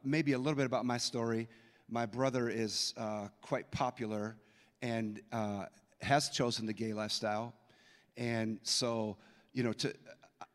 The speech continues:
I did, I ran it by him. I just said, "Listen, do you mind if I," <laughs> 'cause, uh, he thinks he runs the family, but he's my younger brother. And, uh, so, you know,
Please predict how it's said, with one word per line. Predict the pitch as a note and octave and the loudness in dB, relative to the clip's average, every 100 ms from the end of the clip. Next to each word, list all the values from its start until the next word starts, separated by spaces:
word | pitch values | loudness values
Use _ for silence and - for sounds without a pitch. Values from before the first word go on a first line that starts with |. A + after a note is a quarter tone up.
| _ _ _ _ _ | _ _ _ _ _
I | C#3 | 4
did, | B2+ F#3 D3 | 8 6 8
I | C#3 | 6
ran | C#3 F3 | 8 6
it | D3+ | 6
by | C3+ C#3+ | 6 6
him. | C3 A2+ | 6 4
I | A#2 | 2
just | C3+ - | 4 4
said, | C3 | 4
"Listen, | B2 B2+ B2 | 4 2 2
do | B2 | 4
you | F3 | 6
mind | E3+ D3+ D#3 | 8 6 4
if | - | 4
I," | B2+ A#2 D3 - - F4+ - | 2 6 4 2 -6 -8 -6
<laughs> | D#3+ E3 F3 - | -4 -2 -2 4
'cause, | C#3+ C3 D3 | 4 4 4
uh, | C3 B2+ A#2 | 6 4 2
he | - D#3 | 2 0
thinks | - - G#3 | 2 0 2
he | - | 4
runs | C3 C3+ A#2 | 6 4 2
the | A2 | -2
family, | - C3+ B2 | 2 4 4
but | A2 A#2 | 4 2
he's | G#2 | 2
my | A2+ | 2
younger | G#2+ B2 C3+ | 4 4 2
brother. | C3+ C#3+ D3 D#3 - - - - - - C#3 | 4 4 4 -4 -10 -20 -20 -20 -20 -20 -6
And, | C3 B2 A#2 A2 | 0 2 2 2
uh, | A2+ G#2+ G#2 F#2+ - - - | 2 4 0 -4 -14 -20 -8
so, | - C#3 B2 A#2+ - - - C3 G2 B2 | 0 4 4 2 -4 -16 -10 -10 -10 2
you | C3 | 6
know, | A#2+ A2 G2+ | 8 6 2